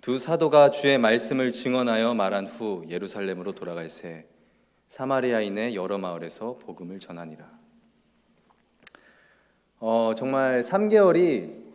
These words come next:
빨리 돌아온 것 같습니다. 지금 세 명의 전도사가 돌아가면서 이렇게 한 달에 한 명씩 이렇게 오후 예배 설교를 하고 있는데 주기가 점점 짧아지는 것 같습니다.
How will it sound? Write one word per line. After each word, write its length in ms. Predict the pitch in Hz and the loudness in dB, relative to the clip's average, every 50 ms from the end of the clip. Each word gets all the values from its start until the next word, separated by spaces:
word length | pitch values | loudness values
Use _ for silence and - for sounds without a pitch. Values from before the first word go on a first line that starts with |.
| - - | -8 -4
빨리 260 | 143 156 170 165 143 | -2 0 0 0 -2
돌아온 360 | - 104 107 107 104 101 101 | -2 -2 -4 -4 -4 -4 -6
것 60 | 90 87 | -8 -10
같습니다. 420 | 85 80 - - 87 82 78 - - _ _ _ _ _ | -12 -12 -14 -16 -16 -18 -18 -20 -20 _ _ _ _ _
지금 500 | _ - 92 95 92 92 87 87 85 87 _ _ _ _ _ | _ -20 -16 -14 -14 -14 -14 -16 -18 -20 _ _ _ _ _
세 160 | - - 120 | -6 -6 -4
명의 240 | 127 131 123 120 113 | -4 -2 -4 -6 -6
전도사가 680 | - 107 98 101 98 95 95 87 98 98 92 92 90 - - - _ _ _ | -6 -8 -8 -8 -8 -10 -10 -10 -10 -10 -12 -12 -16 -20 -20 -20 _ _ _
돌아가면서 580 | - - 107 117 120 120 117 110 110 104 110 104 | -8 -2 0 0 2 0 0 -2 -4 -6 -6 -8
이렇게 640 | 95 92 87 78 - - 92 90 87 85 85 87 - - | -8 -8 -10 -12 -14 -12 -12 -12 -12 -14 -16 -18 -20 -20
한 140 | - - 127 | -16 -12 -8
달에 180 | 123 123 117 107 | -6 -6 -6 -6
한 160 | 113 131 131 | -6 -6 -8
명씩 480 | 127 120 117 - - - 98 123 - - - - - - _ _ _ _ _ _ _ _ _ _ _ _ | -8 -8 -10 -12 -12 -10 -10 -10 -10 -14 -20 -20 -20 -20 _ _ _ _ _ _ _ _ _ _ _ _
이렇게 600 | 92 - - 98 90 87 85 82 82 87 - - - | -20 -20 -16 -16 -14 -14 -14 -16 -18 -20 -20 -18 -12
오후 220 | 104 98 98 98 | -10 -8 -6 -6
예배 220 | 95 92 95 92 | -6 -6 -8 -10
설교를 400 | 90 - 113 110 110 98 95 95 | -8 -8 -8 -8 -8 -10 -10 -10
하고 160 | 113 113 110 104 | -12 -12 -12 -12
있는데 520 | 87 87 82 82 95 98 87 82 _ _ _ _ _ - - - - - - - _ | -12 -14 -14 -14 -14 -14 -16 -18 _ _ _ _ _ -20 -20 -20 -20 -20 -20 -20 _
주기가 720 | - - - 117 123 143 135 135 135 127 127 123 117 113 | -20 -14 -12 -8 -6 -2 2 4 4 6 6 6 4 4
점점 320 | 117 - 120 110 107 117 107 | 2 -2 -6 -6 -6 -6 -4
짧아지는 480 | 113 123 131 156 156 135 117 110 101 | -4 -4 -2 -2 -4 -6 -6 -8 -10
것 80 | 87 90 | -10 -12
같습니다. 500 | 82 80 78 - - 82 78 - - | -14 -14 -16 -18 -20 -20 -20 -20 -20